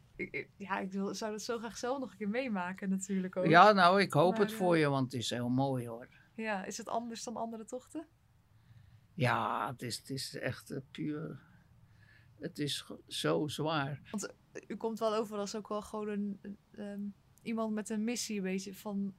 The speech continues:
Speaker 1: "Nou, dit heb ik, eh, bedacht. Dit
Speaker 2: Nou,
Speaker 1: ga ik, eh,
Speaker 2: nou,
Speaker 1: doen ook."
Speaker 2: eh, wat, wat, <clears throat> wat eigenlijk een, min of meer de drijfveer is geweest, dat is toch...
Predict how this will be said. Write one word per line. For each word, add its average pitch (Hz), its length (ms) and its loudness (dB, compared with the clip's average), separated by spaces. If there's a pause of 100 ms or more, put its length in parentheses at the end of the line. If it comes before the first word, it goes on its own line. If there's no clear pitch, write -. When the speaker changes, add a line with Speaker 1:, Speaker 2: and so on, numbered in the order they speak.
(160)
Speaker 1:
"Nou, 196 160 -6
dit 208 180 -6
heb 208 160 -6
ik, 233 200 -10
eh, 240 280 -2
bedacht. 233 460 -6 (400)
Dit 240 120 6
Speaker 2:
Nou, 214 180 8
Speaker 1:
ga 240 100 8
ik, 247 100 -2 (460)
eh, 214 80 -4
Speaker 2:
nou, 214 260 4
Speaker 1:
doen 277 200 4
ook." 185 360 0
Speaker 2:
eh, 165 180 2 (100)
wat, 175 300 0
wat, 160 260 0 (200)
<clears throat> - 380 -4
wat 156 240 0
eigenlijk 151 500 -2
een, 156 200 -2
min 160 260 4
of 131 140 2
meer 147 220 -2
de 135 160 -4
drijfveer 165 640 -2
is 190 180 -6
geweest, 185 460 -8 (800)
dat 180 280 -4
is 160 200 -4
toch... - 500 -8